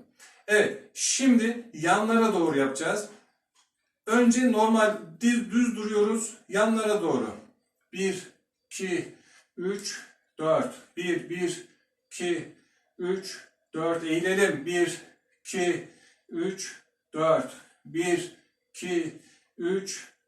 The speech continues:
dört oldu. Bir, iki, üç, dört. Bir, iki, üç, dört, altı oldu. Bir, iki, üç,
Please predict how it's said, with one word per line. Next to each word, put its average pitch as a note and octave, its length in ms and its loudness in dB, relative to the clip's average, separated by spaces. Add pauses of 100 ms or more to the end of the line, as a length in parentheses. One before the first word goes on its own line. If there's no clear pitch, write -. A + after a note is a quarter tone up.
(100)
dört G3 340 2
oldu. F#3+ 520 0
Bir, E3+ 340 0 (420)
iki, - 480 -6 (400)
üç, - 500 -6 (340)
dört. E3 420 -2 (420)
Bir, E3 460 0 (300)
iki, E4+ 520 -4 (380)
üç, - 560 -6 (240)
dört, E3 320 0
altı - 440 -2
oldu. G3+ 380 2
Bir, E3+ 360 0 (360)
iki, E3 500 -2 (400)
üç, F#3 500 -6